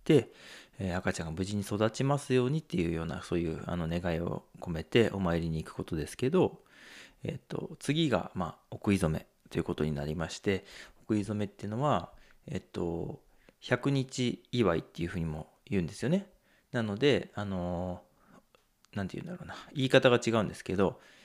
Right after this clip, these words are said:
百日祝いとか、あと同じ字を書いて、桃花祝い、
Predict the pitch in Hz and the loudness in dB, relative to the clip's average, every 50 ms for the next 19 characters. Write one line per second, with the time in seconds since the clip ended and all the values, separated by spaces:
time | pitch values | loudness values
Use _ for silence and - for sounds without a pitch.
0 | - - _ _ - - 135 - 190 175 175 170 170 - 175 175 160 156 127 104 | -20 -20 _ _ -2 -2 2 4 4 4 4 4 2 4 6 8 8 10 8 8
1 | 98 - - 98 - - - 113 110 101 - - 101 104 104 104 117 127 147 151 | 6 4 0 -4 -4 2 6 8 8 8 8 6 2 0 0 2 4 6 6 6
2 | 147 151 143 143 160 156 107 90 - - 95 87 82 - - 101 101 95 87 82 | 4 2 2 4 6 6 6 6 4 4 2 2 2 0 2 4 6 6 6 4
3 | - - - - - - _ _ _ - 120 123 127 139 160 165 165 - - 160 | 2 -4 -16 -20 -20 -20 _ _ _ 4 4 6 8 8 6 6 6 6 8 8
4 | 147 - - - - - _ - 110 90 80 67 - | 8 8 4 0 -10 -8 _ 0 2 2 2 0 -2